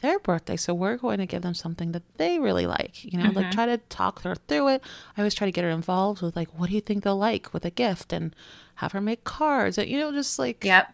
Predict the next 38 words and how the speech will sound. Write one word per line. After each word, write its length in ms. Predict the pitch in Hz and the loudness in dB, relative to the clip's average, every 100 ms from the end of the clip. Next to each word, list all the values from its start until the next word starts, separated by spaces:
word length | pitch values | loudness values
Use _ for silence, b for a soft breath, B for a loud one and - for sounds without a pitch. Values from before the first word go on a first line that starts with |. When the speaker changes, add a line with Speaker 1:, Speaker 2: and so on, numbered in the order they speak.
| - | -4
Speaker 1:
don't 120 | 226 | -2
wanna 120 | 208 202 | -2 -6
just 180 | 190 - | -4 -2
show 220 | - 180 | 2 2
up 200 | 185 190 | 0 -2
and 340 | 147 160 170 170 _ _ _ _ - | -4 -4 -8 -12 _ _ _ _ -20
here's 280 | - - 185 | -14 -6 -4
a 60 | - | -2
gift 260 | - - 165 | -2 -2 -4
and 120 | 165 | -6
Charlie 220 | 160 170 | -4 -4
has 180 | 175 175 | -4 -4
no 160 | 165 | -6
clue. 300 | 165 - 311 | -6 -4 -2
Like, 180 | 180 170 | 0 -2
I 80 | - | -6
try 220 | - - | -6 -6
to 80 | 170 | -6
get 180 | 165 170 | -4 -4
her 140 | 170 | -4
involved. 560 | 165 170 180 - - - B B B B B B - | -6 -2 -2 -2 -4 -10 B B B B B B -2
And, 260 | 196 180 175 | 0 2 0
um, 540 | 170 170 - 190 175 - _ - | -2 -4 -4 -8 -10 -16 _ -10
even, 260 | 196 185 185 | -4 -4 -2
like, 140 | 185 | -4
when 100 | 202 | -4
she 140 | 196 214 | -6 -4
gets 260 | 240 - | -6 -6
gifts, 360 | - - - - | -4 -4 -4 -2
I'm 120 | 185 | -2
always 380 | 180 180 175 - | -2 -2 -4 -10
trying 240 | - - | -10 -6
to 60 | 165 | -4
do 160 | 175 196 | -4 -6
thank 360 | - 240 240 190 | -2 -2 -2 -2
yous 420 | 170 - 65 170 | -2 -2 -6 -6
and 360 | - 170 170 | -4 -2 -4
just, 440 | 175 175 - - | -6 -8 -8 -10